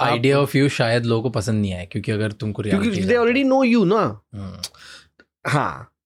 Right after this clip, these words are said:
Speaker 1: तो they already know you, मैं कैसा हूँ, मैं क्या हूँ in life। और अगर कल को मैं एक बहुत शाहरुख खान के against,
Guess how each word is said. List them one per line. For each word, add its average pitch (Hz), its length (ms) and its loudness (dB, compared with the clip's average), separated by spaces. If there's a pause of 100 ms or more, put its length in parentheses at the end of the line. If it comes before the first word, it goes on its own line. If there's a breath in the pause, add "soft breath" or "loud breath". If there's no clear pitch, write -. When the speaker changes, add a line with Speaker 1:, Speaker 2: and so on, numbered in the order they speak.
(160)
Speaker 1:
तो 160 140 4
they 160 220 0
already 190 360 2
know 170 220 4
you, 190 120 2
मैं 160 200 4
कैसा 151 380 0
हूँ, 120 320 2
मैं 120 180 2
क्या 131 200 0
हूँ 117 360 0 (640)
in 131 100 6
life। 113 400 4 (560 soft breath)
और 127 100 2
अगर 139 200 2
कल 143 220 0
को 156 120 0
मैं 165 120 2
एक 156 180 -4
बहुत 139 580 -2 (1040)
शाहरुख 147 360 -2
खान 190 180 2
के 202 60 4
against, 170 360 2